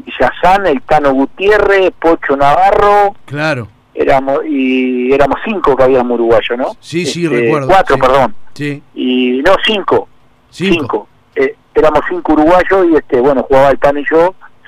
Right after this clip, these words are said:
Speaker 1: pero alternaban algunos de los otros gurises, ¿no?
Speaker 2: Sí, sin duda.
Speaker 1: Eh, fue formidable ese equipo.
Speaker 2: Claro.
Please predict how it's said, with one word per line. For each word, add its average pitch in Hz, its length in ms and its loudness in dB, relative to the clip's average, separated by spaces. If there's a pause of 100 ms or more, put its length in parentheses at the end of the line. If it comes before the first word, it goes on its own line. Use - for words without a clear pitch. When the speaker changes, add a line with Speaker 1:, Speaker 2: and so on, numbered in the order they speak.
(180)
Speaker 1:
pero 131 160 2
alternaban 139 560 2
algunos 135 340 0
de 127 80 2
los 120 160 0
otros 127 220 -2
gurises, 127 340 -2
¿no? 123 160 -16 (300)
Speaker 2:
Sí, 185 260 -8
sin 151 220 -6
duda. 160 260 2
Speaker 1:
Eh, 117 280 4
fue 139 160 2
formidable 135 500 2
ese 113 120 -12
equipo. - 280 -20 (320)
Speaker 2:
Claro. 143 400 -6